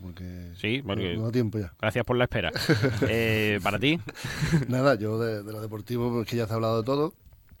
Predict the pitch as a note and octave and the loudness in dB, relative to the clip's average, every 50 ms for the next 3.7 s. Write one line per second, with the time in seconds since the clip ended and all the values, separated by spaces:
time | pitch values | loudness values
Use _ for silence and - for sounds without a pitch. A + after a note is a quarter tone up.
0 | _ - - - - A#2+ A2+ G#2 A#2 A#2 B2 A2 A2 G2+ G2+ G2+ G2+ G#2 G2+ G#2 | _ -20 -20 -10 -6 -4 -4 -2 0 -2 -2 -2 -4 -8 -10 -8 -8 -6 -6 -6
1 | G2+ F2+ G#2 G2 F#2 - G#2 G2+ G2+ - - - - G#2 G2+ F#2 - G2 G2 G#2+ | -6 -8 -8 -10 -8 -8 -6 -6 -8 -10 -14 -14 -12 -12 -12 -10 -10 -10 -8 -8
2 | G#2 F#2 G2 A2+ A2 A#2 G#2+ F#2+ F#2 F#2+ F#2+ - - - - - - - _ - | -8 -6 -8 -8 -8 -8 -10 -10 -10 -12 -14 -18 -20 -20 -20 -20 -20 -20 _ -12
3 | C3 A#2+ A2 G#2+ G2+ G2+ G2+ G2+ G2+ G2+ G2+ G2+ G2+ - | -8 -6 -6 -6 -6 -6 -8 -8 -10 -10 -10 -12 -14 -14